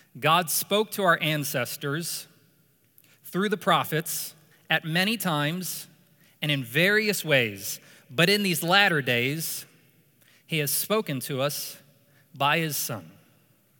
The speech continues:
Meaning that Jesus Christ came into our world to be God's final word to humanity. That's as John one said that we looked at on Christmas Eve,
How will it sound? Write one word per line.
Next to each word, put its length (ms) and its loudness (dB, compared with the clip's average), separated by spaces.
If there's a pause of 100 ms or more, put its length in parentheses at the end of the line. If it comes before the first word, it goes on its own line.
(1800)
Meaning 200 -2
that 140 -4
Jesus 380 -8
Christ 440 -6
came 320 -8
into 340 -8
our 160 -2
world 520 -14 (420)
to 240 -4
be 720 -4 (1120)
God's 480 -2 (220)
final 1080 -6 (460)
word 480 -8 (680)
to 100 -8
humanity. 720 -10 (1120)
That's 160 -6
as 100 -4
John 320 2
one 220 -2
said 180 -2
that 80 -8
we 80 -4
looked 160 -4
at 80 0
on 120 -2
Christmas 420 -4
Eve, 200 -4